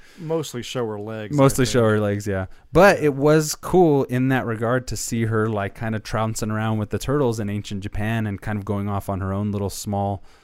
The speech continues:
Speaker 2: story. They kinda played more into exploring some of the characters a little bit more, which was fun. Um, I don't think,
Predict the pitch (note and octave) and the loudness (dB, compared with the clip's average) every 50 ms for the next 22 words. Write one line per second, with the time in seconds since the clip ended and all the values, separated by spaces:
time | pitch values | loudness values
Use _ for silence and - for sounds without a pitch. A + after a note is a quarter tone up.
0 | _ _ _ _ _ - - - - - - A#2+ A2+ A2 G#2+ G#2 G#2 G#2 A2 G#2+ | _ _ _ _ _ -8 -4 -4 -2 2 2 4 4 4 2 0 0 -2 -2 0
1 | - E3 F3 F#3+ - - - C#3+ C3+ B2+ B2 A#2+ A#2 A2+ G#2+ F#2 A#2+ C#3 D#3 C#3 | 0 2 2 4 2 2 2 2 2 2 2 0 0 0 0 0 0 -2 -2 -2
2 | - - G#2 F#2+ - - - - G2 G2+ G2+ G2 G2 F#2+ F2+ - - F#2+ F2+ F#2 | -2 -4 -4 -4 -6 -8 -10 -8 -6 -6 -4 -4 -4 -6 -6 -8 -10 -10 -10 -10
3 | - - G2+ F#2 F#2 - - F2 F#2 F2+ F#2+ F#2 F#2 F2 F#2+ D2 A#1+ F#2 F#2 F#2 | -6 -6 -6 -6 -6 -8 -12 -12 -10 -8 -8 -8 -8 -8 -8 -8 -6 -6 -6 -4
4 | F2+ F2+ F2+ - - - - - - A2+ A2+ - - A#2 G#2+ - - - - G#2+ | -4 -4 -6 -8 -12 -20 -20 -6 -4 -4 -2 -2 -2 -2 -2 -2 -4 -4 -4 -4
5 | G2 F#2+ F#2 F#2 F2+ F#2 - - _ _ _ - - - - F#2 F#2 F#2 F#2 G#2 | -4 -4 -4 -6 -8 -10 -12 -18 _ _ _ -20 -14 -8 -6 -4 -4 -2 -2 0
6 | G#2+ A2+ A2 - A#2+ G2+ - - | 0 0 0 -2 -4 -6 -6 -12